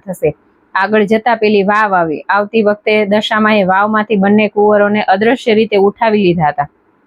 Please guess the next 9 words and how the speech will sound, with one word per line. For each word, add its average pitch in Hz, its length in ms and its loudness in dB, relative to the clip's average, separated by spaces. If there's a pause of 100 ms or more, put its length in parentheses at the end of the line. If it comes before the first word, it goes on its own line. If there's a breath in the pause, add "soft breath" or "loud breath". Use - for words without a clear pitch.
(680)
તે 202 100 2
રાજા 214 320 0
રાણીને 220 380 0 (560)
પાછા 226 340 0
સોંપવા 220 460 -2
દશામાં 208 500 2
ડોશી 208 300 2
બની 240 340 4
બંને 208 460 2